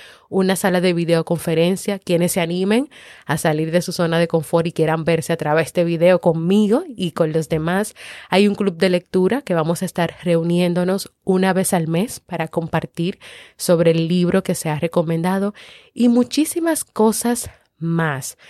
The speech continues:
Le agradezco a Luz, a Ángela, a Bere, a María, Cindy,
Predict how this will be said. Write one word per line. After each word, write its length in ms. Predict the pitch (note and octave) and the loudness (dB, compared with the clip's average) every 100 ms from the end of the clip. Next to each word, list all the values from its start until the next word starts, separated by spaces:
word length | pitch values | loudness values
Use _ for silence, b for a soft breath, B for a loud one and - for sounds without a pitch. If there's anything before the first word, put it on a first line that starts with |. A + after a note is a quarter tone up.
| B B B | B B B
Le 200 | F#3 F#3+ | 0 2
agradezco 640 | F3+ F3+ F3 F#3 G3+ - G#3 | 4 2 2 2 0 -2 0
a 60 | |
Luz, 300 | F#3 G#3+ A#3+ - | 4 4 2 -2
a 180 | F3 | -2
Ángela, 520 | F#3 G#3 G3 G3 G3 G3+ | 0 0 0 0 -2 -2
a 140 | F3+ | -4
Bere, 380 | E3+ F#3 F#3 F#3+ | 0 0 0 -2
a 80 | F3+ | -2
María, 440 | E3 E3+ F#3 F#3+ F3 | -2 -2 -2 -2 -2
Cindy, 640 | - G3+ G3+ G3+ G3 | -4 -2 -2 -2 -6